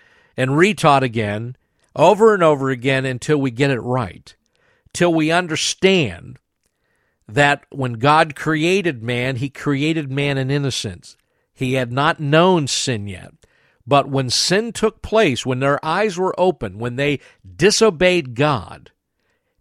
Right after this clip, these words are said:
everything changed. Now men come into this world as sinners. They come into this world spiritually dead, Ephesians chapter two.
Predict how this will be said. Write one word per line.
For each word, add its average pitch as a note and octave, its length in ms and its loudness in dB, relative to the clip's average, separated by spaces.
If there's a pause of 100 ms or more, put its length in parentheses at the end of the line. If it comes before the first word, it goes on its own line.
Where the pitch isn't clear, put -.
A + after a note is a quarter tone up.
everything D3+ 680 0
changed. A2+ 760 -8 (640)
Now D3+ 480 2
men D3 380 0
come C#3+ 240 -2
into C3 200 -4
this B2+ 220 -6
world B2 300 -2
as B2+ 100 -8
sinners. - 640 -6 (540)
They B2 100 -4
come D#3+ 240 -2
into E3 220 -2
this C#3+ 240 -4
world C#3+ 320 0
spiritually D#3 800 -2
dead, A2 520 0 (240)
Ephesians B2+ 600 -4
chapter C3 400 -4
two. E3+ 520 -4